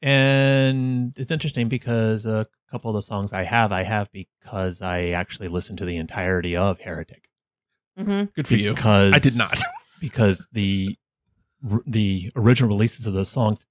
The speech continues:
Speaker 1: didn't really grab me.
Speaker 3: Ah.
Speaker 2: Yeah.
Speaker 1: Not really.
Speaker 3: Yeah.
Speaker 1: But the, the versions on Heretic did.
Speaker 3: Huh. Well, now I made a mistake.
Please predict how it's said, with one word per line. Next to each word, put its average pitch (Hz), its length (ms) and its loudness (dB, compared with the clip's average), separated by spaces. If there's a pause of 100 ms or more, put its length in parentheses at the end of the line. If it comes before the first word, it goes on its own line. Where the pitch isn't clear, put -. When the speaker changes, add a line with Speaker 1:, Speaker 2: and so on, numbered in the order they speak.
(140)
Speaker 1:
didn't 107 440 0
really 95 600 -4
grab 110 340 -2
me. - 180 -20 (280)
Speaker 3:
Ah. 123 160 -6 (140)
Speaker 2:
Yeah. 170 340 2 (100)
Speaker 1:
Not 120 340 6
really. 104 520 2 (280)
Speaker 3:
Yeah. 113 240 -6
Speaker 1:
But 110 240 2
the, 98 260 -4 (180)
the 98 500 -2
versions 107 400 2
on 95 140 0
Heretic 113 340 2
did. 101 240 -2 (580)
Speaker 3:
Huh. 135 160 0 (520)
Well, 123 160 -2
now 123 240 2
I 120 80 4
made 120 160 2
a 120 40 0
mistake. - 540 0